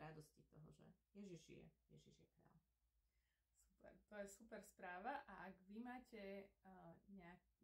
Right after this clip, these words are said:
Speaker 2: niečo, čo sa vám osvedčilo pre učenie tejto lekcie, veľmi radi o tom budeme počuť a dáme o tom vedieť ďalším ľuďom, či už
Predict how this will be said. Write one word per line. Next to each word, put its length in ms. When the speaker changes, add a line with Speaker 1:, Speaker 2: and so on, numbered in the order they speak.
Speaker 2:
niečo, 320
čo 80
sa 160
vám 240
osvedčilo 560
pre 140
učenie 340
tejto 240
lekcie, 320
veľmi 240
radi 240
o 140
tom 100
budeme 320
počuť 400
a 180
dáme 300
o 100
tom 160
vedieť 340
ďalším 560
ľuďom, 400
či 160
už 80